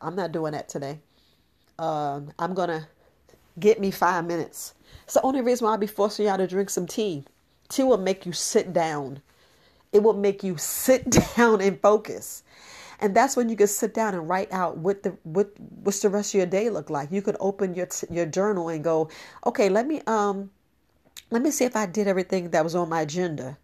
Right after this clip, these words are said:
You know, the, the top urgent things. And then you have to set aside to what's urgent. And then you have to set aside what's needed and not needed. Because sometimes we run ourselves batshit crazy, and then we got this idea that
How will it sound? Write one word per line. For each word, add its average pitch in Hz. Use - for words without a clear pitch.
You 190
know, 180
the, 156
the 170
top -
urgent 160
things. 139
And 170
then 202
you 220
have 185
to 170
set 156
aside 151
to 170
what's 160
urgent. 160
And 165
then 190
you 190
have 185
to 170
set -
aside 156
what's 165
needed 175
and 147
not 156
needed. 156
Because 165
sometimes 190
we 165
run 160
ourselves 151
batshit -
crazy, 160
and 151
then 160
we 165
got 147
this 165
idea 160
that 147